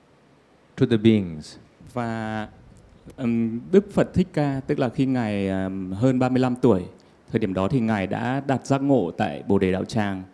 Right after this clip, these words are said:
Speaker 2: Tuy nhiên là Ngài giữ im lặng trong một khoảng thời gian rất dài, cho tới khi mà,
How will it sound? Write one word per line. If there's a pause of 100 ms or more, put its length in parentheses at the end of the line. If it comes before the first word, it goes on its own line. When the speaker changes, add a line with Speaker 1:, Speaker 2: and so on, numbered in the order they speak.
(280)
Speaker 2:
Tuy
nhiên
là
Ngài
giữ
im
lặng
trong
một
khoảng
thời
gian
rất
dài, (300)
cho
tới
khi
mà,